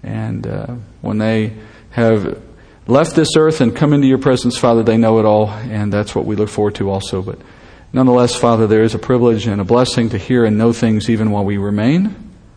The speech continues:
and not everyone gets that privilege, Father. And you have appointed for us in this time the opportunity that is so special. We thank you for it. You give us teachers to know things, Father, that you have chosen to reveal. You give us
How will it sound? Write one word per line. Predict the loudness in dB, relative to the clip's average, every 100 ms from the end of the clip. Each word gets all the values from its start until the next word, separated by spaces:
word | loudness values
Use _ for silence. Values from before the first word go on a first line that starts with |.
| -20 -20 -20 -20 -20
and | -12 -10 -6 -2
not | 2 2
everyone | 2 2 2
gets | 2 0 0
that | -2 -2
privilege, | -6 -6 -6 -12
Father. | -12 -12 -12 -16 -20 _ -20 _ _ _ _ _ -20 -20 -20 -20 -20 -18
And | -12 -8 -6 -6 -4
you | -4
have | -2 -4
appointed | -2 0 2 2 -2
for | -2 2
us | 4 2 0
in | 0
this | -2 -2
time | -2 0 -2
the | -2
opportunity | -4 -4 -4 -2 -2 -2
that | -2
is | -4 0
so | -2
special. | 0 0 -2 -2
We | -4
thank | -2 -2 -2
you | -6
for | -4 -6
it. | -6 -12 -20 -20 _ _ -20 -20 -20 _ -12
You | -8
give | 0 2
us | 0
teachers | 0 -2 0 -2 -2
to | -2
know | 0 2
things, | 2 0 0
Father, | 0 0 0
that | -2 -4
you | -4
have | -4 -4
chosen | 0 0 2 0
to | -2 -4
reveal. | -6 -4 -6 -4
You | -6
give | 0 2
us | 2 0